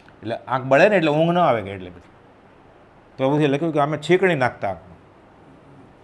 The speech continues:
આ તો ઊંઘ માટે એ સી કરે, પછી થોડો પંખો કરે, ઠંડી હવા આવે ને, પછી થોડું ઓઢે પાછો પાતળું, અને ઊંઘની દવાઈ લે પાછો. હાલ આ લાઇટ બંધ કરી દે, તો જી-, એમ કે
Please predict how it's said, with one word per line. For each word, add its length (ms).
આ 40
તો 100
ઊંઘ 220
માટે 200
એ 320
સી 160
કરે, 320
પછી 140
થોડો 220
પંખો 300
કરે, 180
ઠંડી 360
હવા 100
આવે 100
ને, 80
પછી 80
થોડું 300
ઓઢે 200
પાછો 200
પાતળું, 380
અને 240
ઊંઘની 320
દવાઈ 300
લે 100
પાછો. 300
હાલ 160
આ 100
લાઇટ 280
બંધ 220
કરી 120
દે, 80
તો 140
જી-, 100
એમ 180
કે 100